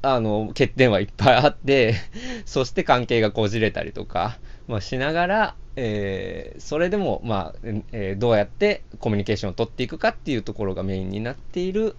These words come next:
まあ、コメディドラマだなというところですね。で、まあ、本当にこれは今のね、例えば日本のエルジービーティーキュー当事者の子たちも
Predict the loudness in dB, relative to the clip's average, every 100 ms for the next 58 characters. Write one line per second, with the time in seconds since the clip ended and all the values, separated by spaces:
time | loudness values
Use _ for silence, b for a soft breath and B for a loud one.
0 | -8 -8 -4 -2 -2 -2 -2 -2 -2 -4
1 | -8 -6 -4 -4 -6 -8 -8 -10 -12 B
2 | B B B B -14 -8 -6 -2 2 2
3 | 0 -4 -4 -4 -2 -4 -4 -2 0 -2
4 | -2 -4 -4 -4 -4 -6 -6 -4 -2 -2
5 | -4 -6 -8 -12 -12 -6 -2 0 0 -2
6 | -2 -2 -4 -4 0 0 0 -2 -2 0
7 | 2 2 0 0 0 0 0 0 -2 -2
8 | -2 -2 -4 -2 -2 0 0 0 -2 -2
9 | -2 -4 -2 -2 -4 -4 0 0 0 -4